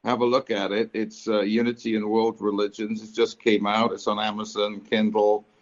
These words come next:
and you can order it from Unity as well. Talks a lot about the commonality, the, the unity of understanding that's, that's within all,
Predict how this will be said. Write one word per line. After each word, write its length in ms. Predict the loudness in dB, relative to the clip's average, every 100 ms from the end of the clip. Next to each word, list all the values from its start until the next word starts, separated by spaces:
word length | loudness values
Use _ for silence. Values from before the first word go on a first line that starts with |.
| _ _ 0
and 100 | 2
you 80 |
can 100 | 2
order 240 | 2 2 0
it 60 | -2
from 200 | -4 -2
Unity 440 | -2 -2 -2 -2
as 160 | -2 -2
well. 460 | 0 0 -2 -4 _ _ _
Talks 240 | 2 2 2
a 40 |
lot 140 | 2
about 300 | 2 0 -2
the 40 | -4
commonality, 840 | -2 -2 0 -2 -4 -4 -4 -4
the, 280 | -4 -4 -4 -2
the 80 |
unity 500 | 0 0 0 0 0
of 140 | 0 0
understanding 840 | -6 -6 -10 -2 0 0 0 -2
that's, 320 | -2 -4 -10 -10
that's 160 | -6
within 320 | 0 2 2 2
all, 380 | 0 -2 -4